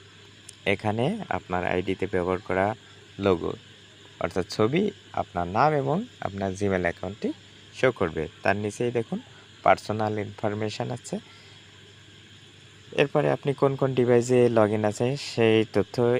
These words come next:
এই অপশনটিতে দেখতে পাবেন। তো আমাদের যেটা দরকার পাসওয়ার্ড পরিবর্তন করতে হলে, সেটা এই যে লক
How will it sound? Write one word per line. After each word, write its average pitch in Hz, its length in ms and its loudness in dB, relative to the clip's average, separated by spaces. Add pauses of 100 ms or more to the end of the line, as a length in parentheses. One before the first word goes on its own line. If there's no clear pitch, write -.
(100)
এই 101 180 4
অপশনটিতে 110 520 -2 (280)
দেখতে 113 260 0
পাবেন। 143 320 -2 (720)
তো 101 80 2
আমাদের 143 460 6
যেটা 147 280 2
দরকার 117 400 2 (560)
পাসওয়ার্ড 110 380 2 (260)
পরিবর্তন 101 560 2
করতে 92 320 -8
হলে, 101 280 -2 (500)
সেটা 113 340 0
এই 151 240 4
যে 85 200 -4 (480)
লক 110 340 4